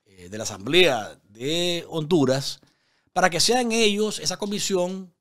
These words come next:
conformada solamente por gente del Partido de Liberación, eh, Libre, que sean ellos los que escojan al fiscal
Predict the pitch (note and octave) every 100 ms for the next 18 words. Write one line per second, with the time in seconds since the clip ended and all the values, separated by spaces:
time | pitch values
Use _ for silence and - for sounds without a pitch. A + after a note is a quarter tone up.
0 | _ _ C3+ B2+ B2+ F#3 D#3+ D#3+ E3 F3
1 | F3 D3 B2+ F#3 - B2 A#2 G#2 A2 -
2 | E3 E3+ A#2+ A#2 C#3 D3+ C#3 C3+ C#3+ -
3 | _ _ _ _ _ _ _ G2+ G#2+ A#2+
4 | F#3+ C3 B2 F3 _ _ _ _ _ _
5 | _ _ _ - F3 A3 A3+ - F#3 F3+
6 | F#3 G3+ F#3+ D#3 D#3+ E3+ F#3 D#3 C3+ -
7 | G3+ B3